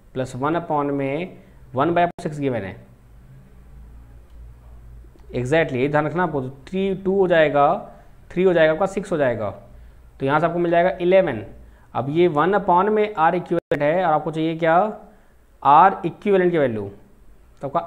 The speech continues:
R equivalent क्या हो जाएगा यहाँ से, one upon में इलेवन हो जाएगा ना, तो आपका आंसर हो जाएगा सी हो जाएगा।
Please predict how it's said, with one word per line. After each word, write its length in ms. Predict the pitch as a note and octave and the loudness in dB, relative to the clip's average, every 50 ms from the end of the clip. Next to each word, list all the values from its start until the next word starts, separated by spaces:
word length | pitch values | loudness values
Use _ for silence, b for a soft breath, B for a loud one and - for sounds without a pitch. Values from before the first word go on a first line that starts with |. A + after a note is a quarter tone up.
| - C#3+ D3 | -2 2 4
R 120 | D#3 E3+ F#3 | 4 4 2
equivalent 320 | F#3 F3+ F#3 F3+ F3+ F3+ | 0 -2 -2 -2 0 0
क्या 100 | F#3 F3+ | 2 2
हो 40 | F3+ | 2
जाएगा 180 | F3+ F3+ F3+ | 2 2 0
यहाँ 120 | F3+ F3+ F3 | 0 -2 -2
से, 180 | F3 G3 G3 G#3+ G#3+ - B B B B B B - - | -2 -4 -4 -4 -6 -10 B B B B B B -12 -10
one 320 | A2+ A#2 C3+ E3 F3+ F#3 | -4 -2 -2 0 0 0
upon 260 | F3 E3+ E3 D#3 D#3 | -2 -2 -2 -2 -2
में 120 | D#3 D#3 D#3 | -2 -4 -4
इलेवन 220 | D3+ C#3+ C#3+ C#3 | -2 -2 -2 -2
हो 80 | C#3 B2+ | -4 -4
जाएगा 240 | B2+ B2 A#2 A#2+ B2+ | -4 -4 -4 -4 -4
ना, 140 | D#3 A3 C4+ A3+ C3+ - - - - - - - - - - - - - - | -6 -6 -8 -8 -12 -14 -18 -20 -20 -20 -20 -20 -20 -20 -20 -20 -20 -20 -20
तो 1120 | _ _ - - - - - - - - - - - - - - - - - - - - A#2+ | _ _ -20 -20 -20 -20 -20 -20 -20 -20 -20 -20 -20 -20 -20 -20 -20 -20 -20 -20 -10 -8 -4
आपका 100 | C#3+ C#3 | -2 -2
आंसर 120 | C#3 C#3 | -2 -2
हो 60 | C#3 | -2
जाएगा 220 | C#3+ C#3 C#3+ F3 F#3+ | -2 0 0 -2 -4
सी 240 | - - - D3 | -6 -6 -6 -4
हो 120 | C3+ - A2 | -4 -2 -4
जाएगा। 340 | G2+ F#2+ F#2 F2+ - G2+ | -4 -6 -8 -8 -12 -14